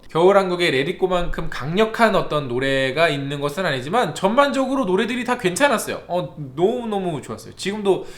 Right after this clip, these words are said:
수시로 듣고 있습니다. 물론 아쉬운 부분도 있습니다. 굉장히 신명나고 즐거운 영화지만 스토리는 조금 평범해요. 아니, 좀 많이 평범해요.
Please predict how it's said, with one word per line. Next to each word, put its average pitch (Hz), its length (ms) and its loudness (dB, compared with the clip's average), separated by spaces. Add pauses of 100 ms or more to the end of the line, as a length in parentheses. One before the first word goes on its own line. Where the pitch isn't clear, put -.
(280)
수시로 226 400 -2
듣고 - 280 -8
있습니다. 101 460 -10
물론 214 680 4
아쉬운 208 760 -2
부분도 143 540 -6
있습니다. 131 520 -4
굉장히 208 360 -2
신명나고 269 540 -2
즐거운 180 440 0
영화지만 135 600 -2 (160)
스토리는 254 680 -4 (320)
조금 269 260 -6
평범해요. 240 640 -4
아니, 156 380 -2 (140)
좀 277 120 -6
많이 170 320 2
평범해요. 175 500 -4